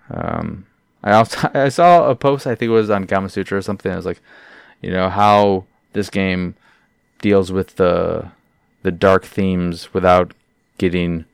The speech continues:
comedic about it or something like that. And I was like, "Huh, I don't feel like it's that hard to do that. Like, why, why would it just be assumed that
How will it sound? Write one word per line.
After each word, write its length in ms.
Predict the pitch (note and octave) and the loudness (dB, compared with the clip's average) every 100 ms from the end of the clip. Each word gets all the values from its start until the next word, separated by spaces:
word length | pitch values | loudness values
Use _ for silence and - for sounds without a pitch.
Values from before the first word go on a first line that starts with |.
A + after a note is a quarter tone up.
| _ _ _ _ _ _ _ | _ _ _ _ _ _ _
comedic 500 | - F#2+ F#2 F2+ F2 | -8 -4 -2 -2 -4
about 380 | F2 D#2+ D#2+ D#2+ | -4 -6 -4 -4
it 120 | E2 | -8
or 60 | F2 | -10
something 320 | - D#3+ - | -10 -10 -10
like 160 | D#2 D#2 | -12 -10
that. 60 | |
And 80 | E2 | -10
I 20 | |
was 80 | E2 | -10
like, 140 | F2+ - _ | -12 -14 _
"Huh, 80 | A#2+ _ _ _ - | -20 _ _ _ -12
I 80 | G#2+ | -8
don't 200 | D3+ - | -8 -2
feel 160 | A#2+ | 0
like 160 | G#2+ G2 | 0 -2
it's 140 | F2+ | -6
that 320 | F2 F#2+ F#2 _ _ _ _ _ _ _ _ _ _ _ - - _ | -2 0 0 _ _ _ _ _ _ _ _ _ _ _ -20 -20 _
hard 420 | - F#2+ F2 E2 | -8 -2 -2 -2
to 100 | E2 | -10
do 180 | E2 E2+ | -10 -6
that. 260 | G2 A2 | -4 -4
Like, 140 | A#2+ F2+ | -8 -10
why, 280 | E2+ F2+ | 0 2
why 340 | F#2+ F#2 F#2+ F#2+ | 2 -2 0 0
would 260 | F#2 F2 - _ _ A4 B3 - _ _ _ - | 0 -6 -12 _ _ -20 -20 -20 _ _ _ -10
it 280 | F#2+ F2 | -10 -10
just 200 | - F#2+ | -16 -16
be 180 | - F2 | -10 -8
assumed 400 | F2 - F2 F2 | -8 -8 -10 -6
that 180 | F2 E2+ | -6 -8